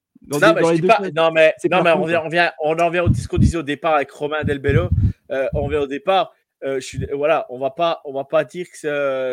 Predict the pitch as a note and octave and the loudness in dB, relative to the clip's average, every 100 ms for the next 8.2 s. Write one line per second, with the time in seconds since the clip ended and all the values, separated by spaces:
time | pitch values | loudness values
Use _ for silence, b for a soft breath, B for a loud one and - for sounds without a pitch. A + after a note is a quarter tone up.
0 | B2+ C#3 B2+ C3 C3 F3 F3 C#3+ A#2+ C3 | -8 -10 -8 -10 -12 -12 -10 -10 -10 -10
1 | C3 - - D#3 C3 A#2 A#2 B2 - C#3 | -10 -12 -16 -8 -6 -6 -10 -12 -10 -10
2 | _ C3+ C3+ B2+ D3 E3 A#2+ A#2 B2 G#2 | _ -12 -12 -8 -10 -10 -10 -4 -4 -6
3 | G2+ G#2+ A2+ A#2 C3+ C3+ A2 G#2+ - A#2+ | -14 -16 -14 -8 -4 -6 -6 -18 -12 -10
4 | A#2 A#2+ B2+ B2+ G#2+ C3 A#2+ _ _ _ | -10 -12 -18 -18 -18 -20 -20 _ _ _
5 | C#3+ D3+ C#3+ C3 B2+ A#2+ A#2+ C3+ C#3+ D3+ | -10 -10 -8 -10 -10 -12 -10 -8 -8 -10
6 | C3+ C3+ C#3 D3+ D#3 B B B _ C3+ | -10 -8 -4 -2 -4 B B B _ -2
7 | C#3 D3+ E3+ G3 - - B2+ B2 D#3+ D#3+ | 0 -2 0 -2 -4 -16 -14 -8 -6 -6
8 | E3 | -8